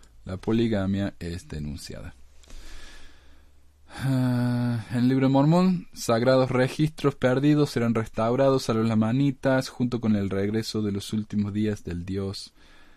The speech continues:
del que perdieron el favor. O sea, Dios ya no los quiere, pero eventualmente los va a querer de nuevo porque van a ser buenos. Las tra-, en la vista de los hebreos, las tradiciones indias de un libro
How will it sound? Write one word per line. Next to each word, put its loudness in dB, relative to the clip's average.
del -2
que -4
perdieron -4
el -8
favor. -10
O -14
sea, -10
Dios -6
ya -6
no -4
los -8
quiere, 0
pero -6
eventualmente -4
los -8
va -8
a -14
querer -10
de -10
nuevo -4
porque -10
van -10
a -14
ser -12
buenos. -10
Las -2
tra-, 0
en 4
la 4
vista 0
de 2
los 0
hebreos, 4
las 0
tradiciones 0
indias 2
de 2
un 4
libro 0